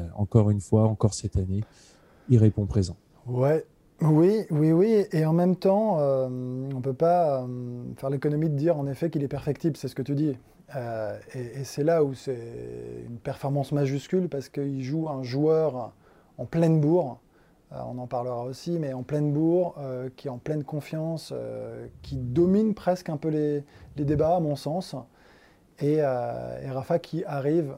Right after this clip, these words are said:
Speaker 2: grâce à son état d'esprit, à sa volonté, à cette détermination, euh,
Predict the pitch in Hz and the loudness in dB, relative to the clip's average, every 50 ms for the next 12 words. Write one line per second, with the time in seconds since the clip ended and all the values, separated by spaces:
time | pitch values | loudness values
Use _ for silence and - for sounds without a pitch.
0 | - - 135 143 120 143 156 147 - 147 139 - 147 143 143 131 139 127 113 117 | -12 -10 -10 -6 -4 -4 -4 -4 -4 -6 -6 -4 -4 -6 -4 -4 -6 -6 -6 -8
1 | 110 - - - - 139 147 143 139 127 123 - 131 127 123 143 - - 113 131 | -10 -14 -10 -6 -4 -4 -2 -2 -4 -6 -8 -8 -8 -4 -2 -2 -2 -4 -6 -6
2 | - 147 143 143 147 147 147 147 143 139 127 120 120 - - 127 120 135 127 - | -4 0 2 2 2 2 2 2 0 -2 -2 -4 -8 -10 -10 -8 -6 -6 -6 -6
3 | 135 - 135 143 139 131 127 - - 151 151 151 147 123 | -6 -6 -6 -6 -6 -8 -8 -10 -8 -8 -6 -6 -6 -6